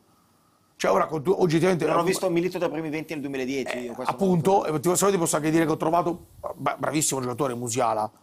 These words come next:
Speaker 2: Mm.
Speaker 1: ma me lo sono trovato a momenti tredicesimo, quattordicesimo.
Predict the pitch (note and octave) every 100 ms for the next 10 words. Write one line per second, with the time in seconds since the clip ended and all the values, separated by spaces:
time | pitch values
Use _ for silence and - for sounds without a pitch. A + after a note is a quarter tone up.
0 | - A#2 G2 G2 - A#2 B2 B2+ C3 B2
1 | B2+ A#2 A#2+ A#2+ G#2+ B2+ A2 A#2+ A#2+ A2
2 | C3 A#2 A2+ A2+ A2+